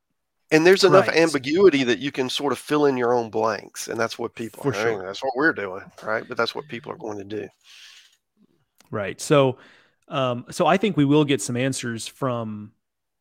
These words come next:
Speaker 2: i-, if not from that, and I think we will, also from, I do think there's a little bit of motivation on the Alabama administration's part at some point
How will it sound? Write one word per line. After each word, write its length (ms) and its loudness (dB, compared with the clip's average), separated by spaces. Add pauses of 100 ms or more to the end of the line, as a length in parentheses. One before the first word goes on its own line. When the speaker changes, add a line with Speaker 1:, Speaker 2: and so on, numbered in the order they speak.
(640)
Speaker 2:
i-, 240 -8
if 240 2
not 280 0
from 300 -2
that, 460 0 (160)
and 80 -10
I 80 -6
think 200 -10
we 80 -8
will, 440 -6 (300)
also 300 -2
from, 260 -4
I 120 -6
do 140 -4
think 200 -6
there's 160 0
a 40 0
little 180 0
bit 120 0
of 120 -4
motivation 640 -4
on 420 -6
the 180 -6
Alabama 420 -6
administration's 880 -6
part 360 -8
at 200 -8
some 340 -8
point 600 -10